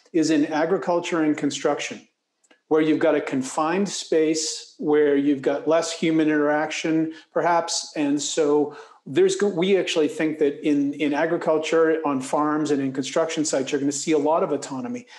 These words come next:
And I think there's a big role for the geoscientists in autonomy because in two areas. One, there's gonna need to be rich spatial data to provide context for all these vehicles moving around.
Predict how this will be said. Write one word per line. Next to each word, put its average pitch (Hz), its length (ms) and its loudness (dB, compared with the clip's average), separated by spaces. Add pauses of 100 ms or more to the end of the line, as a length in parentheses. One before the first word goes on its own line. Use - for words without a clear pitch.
(220)
And 175 100 0
I 180 60 0
think 208 220 -2
there's 170 160 0
a 151 40 4
big 196 280 0
role 196 280 4
for 185 160 -4
the 143 80 0
geoscientists 151 1080 -2
in 147 200 2
autonomy 139 540 -2
because 139 640 -2 (240)
in 160 140 -2
two 208 280 2
areas. 131 400 0
One, 160 600 0 (760)
there's 170 300 0
gonna 196 220 2
need 170 240 -2
to 151 40 -6
be 147 140 2
rich 160 400 0
spatial 165 420 0
data 151 300 2
to - 160 -8
provide 143 420 0
context 156 680 -4
for 147 180 0
all 151 220 4
these 147 180 0
vehicles 143 540 0
moving 147 340 2
around. 156 560 0